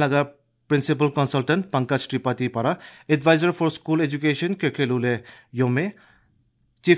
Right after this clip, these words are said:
ছেক্ৰেটাৰী চিন্ধি ইয়াঙৰ ইমচন, কমিছনাৰ এণ্ড ছেক্ৰেটাৰী কেভিলেনো আংগামী আৰু দুসৰা অফিচিয়েলছ খান লগা চামনে চাইন কৰিছে। এইটো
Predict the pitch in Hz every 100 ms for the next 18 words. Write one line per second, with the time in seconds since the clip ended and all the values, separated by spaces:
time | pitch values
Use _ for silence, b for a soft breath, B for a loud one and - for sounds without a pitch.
0 | - 147 147 180 190 143 139 143 135 135
1 | 135 131 151 185 - 139 139 135 147 143
2 | 131 131 127 123 131 180 180 117 123 120
3 | 120 117 117 123 175 127 117 117 - 120
4 | 101 120 117 110 - 117 110 110 - 113
5 | 113 175 - 113 110 90 98 95 87 _
6 | b b b b b b b 151